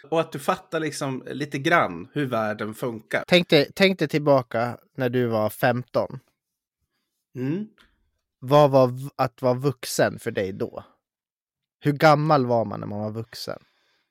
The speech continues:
Speaker 1: När jag var femton.
Speaker 2: Ja. Då gick
Speaker 1: Hö-,
Speaker 2: du i, i,
Speaker 1: högstadiet,
Speaker 2: i
Speaker 1: alltså.
Speaker 2: nian på
Speaker 1: Ja.
Speaker 2: Orsaskolan.
Speaker 1: Ja, gud. Ja, men vu-, vuxen, ja, det var väl föräldrar, kanske det var.
Speaker 2: Men hur gammal var, var man vuxen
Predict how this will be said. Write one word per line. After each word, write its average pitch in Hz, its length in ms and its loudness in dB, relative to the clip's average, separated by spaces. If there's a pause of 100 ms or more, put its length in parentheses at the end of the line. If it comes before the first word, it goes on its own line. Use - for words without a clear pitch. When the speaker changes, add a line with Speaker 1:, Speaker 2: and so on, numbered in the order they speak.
(400)
Speaker 1:
När 135 80 -4
jag 127 60 -4
var 120 100 -4
femton. 113 1080 -8 (280)
Speaker 2:
Ja. 113 300 -6 (1120)
Då 131 140 4
gick 135 160 4
Speaker 1:
Hö-, 131 120 -4
Speaker 2:
du 135 60 0 (180)
i, 117 220 0
i, - 20 -4
Speaker 1:
högstadiet, 151 760 2
Speaker 2:
i 156 100 2
Speaker 1:
alltså. 143 260 0
Speaker 2:
nian 113 360 2
på 117 240 2
Speaker 1:
Ja. 127 180 0 (100)
Speaker 2:
Orsaskolan. 117 760 -6 (1080)
Speaker 1:
Ja, - 160 -20 (180)
gud. 87 340 -16 (360)
Ja, 147 100 -4
men 139 280 -2
vu-, 160 160 -6
vuxen, 185 440 -2
ja, 135 100 2
det 120 100 -4
var 120 200 -4
väl 147 120 -4
föräldrar, 117 840 -6
kanske 110 320 -8
det 107 80 -6
var. 95 260 -12 (400)
Speaker 2:
Men 160 100 -4
hur 170 120 0
gammal 170 360 4
var, 117 120 -2
var 147 160 4
man 156 120 6
vuxen 147 520 -2